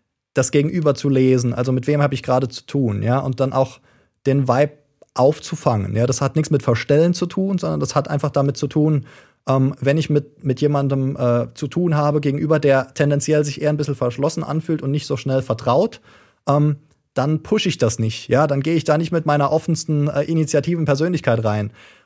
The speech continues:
Wenn das jemand ist, der, äh, die Wahnsinns-Entertainment-Pers-, äh, Persönlichkeit hat, dann bin ich da eher ein bisschen, äh,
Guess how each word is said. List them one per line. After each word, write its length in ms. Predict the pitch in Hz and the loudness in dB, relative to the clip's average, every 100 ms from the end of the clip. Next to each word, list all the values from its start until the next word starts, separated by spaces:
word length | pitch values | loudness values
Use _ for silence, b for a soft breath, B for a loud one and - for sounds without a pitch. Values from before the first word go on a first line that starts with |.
| B | B
Wenn 140 | 123 151 | 0 2
das 140 | 165 | 2
jemand 240 | 170 160 156 | 2 0 0
ist, 280 | 170 - 156 | -4 -2 0
der, 640 | 147 147 143 135 135 - | 2 2 2 2 0 -4
äh, 160 | - - | -14 -12
die 160 | 160 127 | -6 0
Wahnsinns-Entertainment-Pers-, 1500 | 127 156 156 156 - - 147 139 135 165 214 220 - 135 139 | 2 2 0 -2 -4 -6 -2 0 0 0 0 -2 0 0 0
äh, 140 | 139 123 | -6 -2
Persönlichkeit 640 | 123 123 127 127 - 117 | 0 2 2 2 0 -2
hat, 200 | 131 - B B B B | -2 -4 B B B B
dann 400 | - 143 180 196 - - | -2 0 0 -2 -6 -6
bin 140 | 165 170 | 0 0
ich 80 | 175 | 2
da 140 | 208 | 2
eher 160 | 170 170 | 2 0
ein 80 | |
bisschen, 440 | 170 165 170 160 160 | 0 -2 0 0 0
äh, 280 | 147 143 | -2 -4